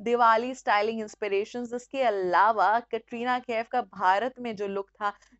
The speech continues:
जो उनका स्टाइलिंग लुक था और जो, अ, जो वो गाने में नजर आई थी एथिया, उसमें जिस तरीके से साड़ी और जिस तरीके से वो नजर आ रही थी,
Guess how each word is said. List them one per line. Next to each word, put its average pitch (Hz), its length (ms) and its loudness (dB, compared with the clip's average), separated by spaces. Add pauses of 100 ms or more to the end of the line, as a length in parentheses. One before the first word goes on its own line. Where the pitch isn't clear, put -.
जो 240 100 -4
उनका 247 200 -4
स्टाइलिंग 247 540 0
लुक 226 220 -6
था 240 100 6
और 240 80 4
जो, 220 160 -4
अ, 208 440 -2
जो 220 180 -6
वो 233 80 -4
गाने 196 400 -2
में 226 180 -8
नजर 202 240 -4
आई 196 140 -4
थी 220 320 -18
एथिया, 208 520 0 (300)
उसमें 285 420 -8
जिस 254 200 -10
तरीके 240 280 -6
से 254 120 -4
साड़ी 214 480 0
और 233 100 -2
जिस 220 220 -12
तरीके 214 260 -8
से 240 100 -6
वो 233 120 -6
नजर 196 380 -4
आ 202 120 4
रही 196 180 -4
थी, 220 140 -12